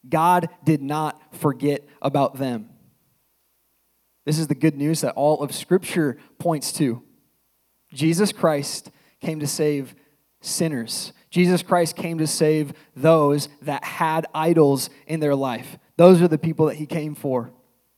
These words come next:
Israel looked as if they were too far gone, chopped down like a dead stump, and yet God decided to bring life from them.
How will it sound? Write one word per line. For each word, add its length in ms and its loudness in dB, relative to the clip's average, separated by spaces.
Israel 600 4
looked 460 2
as 140 0
if 120 0
they 140 0
were 140 2
too 240 2
far 240 2
gone, 400 -4
chopped 400 -2
down 440 -2
like 160 -2
a 80 -2
dead 300 0
stump, 480 -6
and 120 -6
yet 240 -6
God 220 0
decided 460 -2
to 80 -2
bring 320 -8
life 520 -4
from 220 -6
them. 240 -10